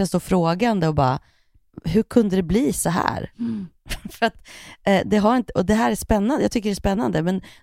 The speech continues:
Speaker 1: då, då är en handlar om uttrycket då. För i min värld så har det inte ens med dem att göra. Det jag, jag behövde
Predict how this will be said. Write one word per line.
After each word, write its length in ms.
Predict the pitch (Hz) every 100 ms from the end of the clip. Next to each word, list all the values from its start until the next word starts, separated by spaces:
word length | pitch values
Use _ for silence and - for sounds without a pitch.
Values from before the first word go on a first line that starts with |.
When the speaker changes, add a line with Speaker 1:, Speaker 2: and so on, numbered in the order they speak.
| _
Speaker 1:
då, 220 | 226 214
då 160 | 185 208
är 100 | 190
en 100 | 185
handlar 260 | 180 160 156
om 140 | 147 _ -
uttrycket 760 | 180 - - 214 - - - _
då. 180 | - - - _ _
För 60 | 190
i 40 |
min 300 | 196 247 254
värld 280 | 175 160 151
så 80 | 180
har 120 | 180
det 60 | 175
inte 160 | 160
ens 140 | 156 151
med 120 | 160
dem 300 | 156 151 151
att 80 | 151
göra. 420 | 151 143 190 165
Det 140 | 156
jag, 300 | 170 247 240 - _
jag 280 | - 208 202 - - -
behövde 480 | 196 165 143 151